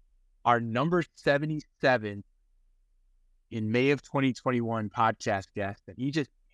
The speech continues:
hammered how we should strengthen the I in the C I A triad. Today, we're gonna talk about a whole lot of new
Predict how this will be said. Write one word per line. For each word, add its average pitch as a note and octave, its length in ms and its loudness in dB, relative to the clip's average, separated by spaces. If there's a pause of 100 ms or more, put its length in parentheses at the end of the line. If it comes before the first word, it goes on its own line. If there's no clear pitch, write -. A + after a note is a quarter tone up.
hammered C3+ 480 2 (320)
how A#2+ 120 4
we B2 100 0
should A2+ 220 -8
strengthen A#2+ 480 -4
the G#2 180 -2
I D#3 360 2
in A2 120 -4
the A2+ 80 -8 (100)
C B2+ 80 -2
I A2 120 0
A G2+ 160 -4
triad. G2+ 480 -6 (400)
Today, C3+ 260 2
we're C#3+ 120 2
gonna B2+ 140 0
talk B2 260 0
about A2+ 220 -2
a G#2 60 -8
whole F3 200 -2
lot D3+ 160 4
of B2+ 80 0
new C3 160 -2